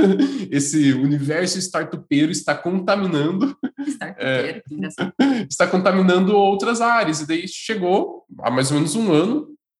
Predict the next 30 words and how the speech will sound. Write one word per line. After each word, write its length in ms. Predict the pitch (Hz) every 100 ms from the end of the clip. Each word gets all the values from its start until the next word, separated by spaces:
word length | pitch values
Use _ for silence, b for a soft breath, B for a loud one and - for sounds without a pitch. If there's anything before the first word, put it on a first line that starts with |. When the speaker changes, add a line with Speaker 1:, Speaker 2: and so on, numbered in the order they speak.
| _
Speaker 1:
parece 260 | 185 196 -
que 60 | 208
tá, 320 | 220 208 202
tá 140 | 202
cada 160 | 196 185
vez 180 | 170 208
mais 220 | 175 202
crescente 720 | - 202 196 - 147 180 -
a 40 | 135
gente 260 | 147 147
ouvindo 220 | 139 139 147
na 60 |
advocacia 560 | 147 139 147 139 139 143
que 100 | 160
eu 80 | 147
preciso 340 | 147 - 139
escalar, 440 | 135 - 135 170
eu 100 | 185
preciso 340 | 139 139 135 131
escalar, 380 | 135 139 139 175
eu 60 |
preciso 260 | 180 143 139
escalar. 380 | - 113 123 156
As 320 | - - -
pessoas 220 | 190 233
não 80 | 240
falam 180 | 262 254
mais 160 | 202
crescer, 600 | - 165 139 - - 104
né? 280 | 104 110 151